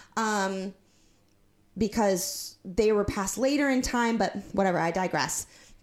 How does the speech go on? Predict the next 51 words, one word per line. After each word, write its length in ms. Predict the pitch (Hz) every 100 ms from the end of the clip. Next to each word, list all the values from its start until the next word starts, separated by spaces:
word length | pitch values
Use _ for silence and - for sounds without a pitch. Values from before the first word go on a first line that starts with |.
| -
She 200 | - 339
was 140 | 311
forced 360 | - 320 320 -
to 80 | 254
work 240 | 226 214
at 80 | 208
a 20 |
very 320 | 190 180 175
young 280 | 185 165 147
age. 280 | 135 120 - - - - - - _ 117 - _
Sadly, 440 | - 320 311 311 277
Evelyn's 400 | 247 254 220 -
father 420 | 302 311 294 233
died 360 | - 214 208 202
when 100 | 190
she 140 | -
was 160 | 190 180
very, 360 | 247 262 294
very 260 | 208 180 165
young, 480 | - 90 110 180 -
and 120 | 202 190
the 60 |
family, 800 | - 262 269 240 175 190 226 240
Evelyn, 520 | - 185 180 190 226 220
her 140 | 185
mother, 280 | 180 175 185
and 160 | 185
her 80 | 175
younger 300 | 165 160 165
brother, 380 | 185 208 190 180
were 340 | 185 185 180 -
really 360 | 180 240 240
desperate 420 | 220 185 - -
to 120 | - 180
make 180 | 147 -
ends 320 | 156 - -
meet. 260 | - - - - _ - _ - - -
Like, 160 | - 220
I 80 | 285
gotta 220 | 349 330
give 180 | 208 190
it 80 | 208
to 80 | 226
Missus 280 | 220 214
Nesbit, 420 | 190 180 - 226 240
though, 220 | 233 226
because 480 | 196 202 185 180 -
she 260 | - 269
did 200 | 214 262
what 120 | 285 320
she 400 | 277 254 -